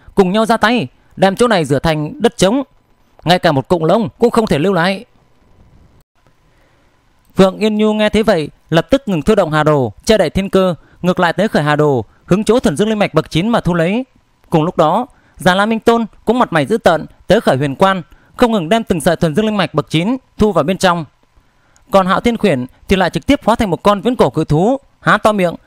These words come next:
cắn nuốt từng sợi thuần dương linh mạch bậc chín. Có điều, cả mấy người bọn họ liên thủ cũng không nhiều bằng một mình Diệp Phúc. Hai bộ bảo vật Ngọc Lâu và bảo tháp của hắn quả thật chính là không có đáy. Hai tòa bảo vật bay lên không trung càng ngày càng lớn,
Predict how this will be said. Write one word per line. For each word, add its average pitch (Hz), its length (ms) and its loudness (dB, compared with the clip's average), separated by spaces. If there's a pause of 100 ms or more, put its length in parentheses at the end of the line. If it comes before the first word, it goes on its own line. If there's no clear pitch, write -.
(120)
cắn 185 120 2
nuốt 262 160 0
từng 165 140 -2
sợi 175 160 0
thuần 151 160 -2
dương 196 120 0
linh 202 100 -2
mạch 185 160 -2
bậc 139 140 -2
chín. 175 260 0 (800)
Có 175 120 4
điều, 165 320 0 (220)
cả 160 120 2
mấy 151 120 -2
người 226 100 -2
bọn 180 140 0
họ 175 220 0 (120)
liên 220 160 0
thủ 131 300 0 (220)
cũng 233 140 2
không 226 200 0
nhiều 180 140 0
bằng 156 140 -2
một 143 160 0
mình 156 120 0
Diệp 131 140 -2
Phúc. 269 160 0 (640)
Hai 214 200 0
bộ 185 140 -2
bảo 147 140 2
vật 151 220 -2
Ngọc 160 220 -2
Lâu 196 260 0 (160)
và 170 100 2
bảo 147 140 0
tháp - 200 -2
của 147 100 2
hắn 170 240 -2 (220)
quả 175 120 2
thật 165 180 0
chính 214 100 -2
là 214 100 0
không 185 200 -4
có 196 80 2
đáy. 190 280 0 (460)
Hai 233 160 2
tòa 202 140 0
bảo 135 160 0
vật - 220 -2
bay 208 160 2
lên 214 160 -2
không 214 260 0 (100)
trung 208 220 2 (260)
càng 190 100 2
ngày 170 100 0
càng 156 160 -2
lớn, 185 280 0